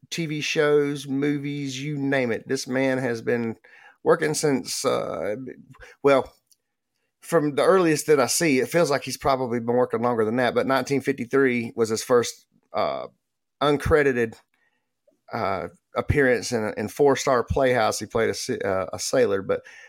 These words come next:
man alive, he has been in so many of those old Westerns that I watched at my grandma's house, 'cause they had, like, tons and tons of V H Ss, uh, Bat Masterson, Bourbon Street Beat, Tate, which was a real big,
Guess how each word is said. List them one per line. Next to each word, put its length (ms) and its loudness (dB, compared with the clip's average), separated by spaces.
man 220 2
alive, 440 2
he 440 -4
has 240 2
been 300 -2
in 180 -4
so 800 2
many 260 0
of 80 2
those 280 2
old 240 0
Westerns 480 0
that 100 0
I 60 2
watched 320 0
at 180 -4
my 140 -6
grandma's 460 0
house, 400 0
'cause 140 -4
they 140 4
had, 220 0
like, 220 0
tons 360 2
and 100 -2
tons 300 0
of 100 -4
V 140 0
H 240 0
Ss, 600 2
uh, 240 -2
Bat 360 2
Masterson, 1000 0
Bourbon 260 2
Street 340 -2
Beat, 500 0
Tate, 440 0
which 140 -2
was 140 2
a 80 2
real 180 4
big, 300 0